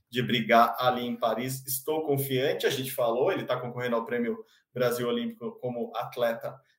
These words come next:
da torcida. Semana passada a gente já falou um pouquinho aqui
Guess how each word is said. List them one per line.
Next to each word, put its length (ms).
da 200
torcida. 560
Semana 280
passada 360
a 40
gente 420
já 220
falou 320
um 40
pouquinho 400
aqui 400